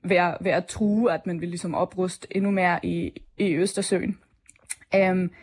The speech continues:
men man har jo haft den her udfordring i Østersøen i forvejen, og de baltiske lande har følt sig truet, og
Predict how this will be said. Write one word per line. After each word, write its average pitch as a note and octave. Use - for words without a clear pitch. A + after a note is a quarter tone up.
men G#3+
man A3
har A3
jo A#3+
haft A#3+
den G#3
her A3+
udfordring G3+
i F#3
Østersøen G3
i F3+
forvejen, F#3+
og F#3+
de G3+
baltiske G3
lande F#3
har G3+
følt F#3+
sig G#3
truet, G#3
og F3